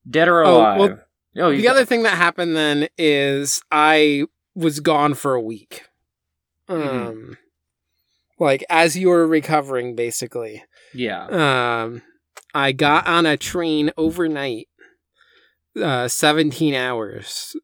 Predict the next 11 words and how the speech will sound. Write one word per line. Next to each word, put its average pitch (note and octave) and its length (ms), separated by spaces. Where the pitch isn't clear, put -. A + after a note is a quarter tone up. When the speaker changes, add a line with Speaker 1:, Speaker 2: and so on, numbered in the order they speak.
Speaker 2:
and C3 440
went D3 300
to D3 120
D C#3+ 220
C B2+ 400
for A#2 560
Emily's C#3 380
brother's B2 440
wedding. B2 380
Um, A2 640
so, G#2 520